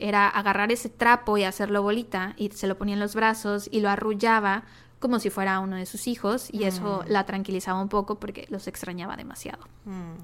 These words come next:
Speaker 1: Sí, muy triste. Dijo que no sabía por qué la habían dejado ir, pero que ese día ella había escuchado que las mujeres se habían peleado, y que de pronto se escuchó un disparo,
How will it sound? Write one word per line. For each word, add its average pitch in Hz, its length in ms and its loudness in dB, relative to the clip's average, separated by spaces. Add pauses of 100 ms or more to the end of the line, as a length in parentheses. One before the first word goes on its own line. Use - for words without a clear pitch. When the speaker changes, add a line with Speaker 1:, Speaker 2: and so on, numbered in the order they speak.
(300)
Speaker 1:
Sí, - 160 -6
muy 190 160 -2
triste. 202 420 -10 (1600)
Dijo 294 320 4
que 285 120 2
no 247 180 2
sabía 294 360 2
por 269 120 0
qué 226 100 2
la 226 80 4
habían 220 220 2
dejado 240 380 4
ir, 190 260 0 (480)
pero 262 500 6
que 214 460 2
ese 226 300 4
día 254 560 2
ella 220 200 4
había 220 160 6
escuchado 233 540 0
que 262 80 2
las 226 180 2
mujeres 202 360 -2
se 233 120 -2
habían 180 260 -2
peleado, 196 520 0 (840)
y 240 120 4
que 240 120 6
de 226 100 6
pronto 214 260 2
se 240 100 2
escuchó 208 300 -2
un 202 80 0
disparo, 277 560 4